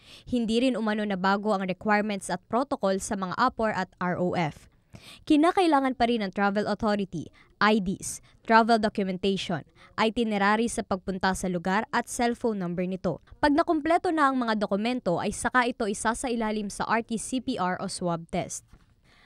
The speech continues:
Mas maluwag naman daw ang mga hinihinging dokumento sa mga palabas o paalis naman ng lungsod. Tanging medical certificate at travel authority na nire-require ng airlines ang dapat isipin.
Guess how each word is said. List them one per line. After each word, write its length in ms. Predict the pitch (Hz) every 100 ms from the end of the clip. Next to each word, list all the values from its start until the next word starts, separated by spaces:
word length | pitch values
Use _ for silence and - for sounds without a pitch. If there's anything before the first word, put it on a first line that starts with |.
| _ _
Mas 320 | - 262 277 262
maluwag 320 | 262 254 233
naman 320 | 233 220 214
daw 160 | 226 226
ang 160 | 208
mga 160 | 202 208
hinihinging 560 | 208 202 233 233 226
dokumento 560 | 208 196 196 202 220 220
sa 160 | - 214
mga 160 | 202 190
palabas 480 | 180 180 208 220 -
o 80 | 202
paalis 400 | 170 190 214 -
naman 240 | 233 190 170
ng 160 | 170
lungsod. 480 | 170 180 - 190 - - 226
Tanging 320 | 247 269 247
medical 400 | 226 233 233 226
certificate 720 | - 190 247 - 226 220 -
at 80 | 196 -
travel 320 | 214 214 196
authority 560 | 190 - 202 202 214 202
na 80 |
nire-require 640 | 190 185 196 220 - 202 190
ng 80 | 175
airlines 560 | 269 269 208 202 - 240
ang 160 | 220 180
dapat 240 | 170 185 202
isipin. 560 | - 202 180 180 143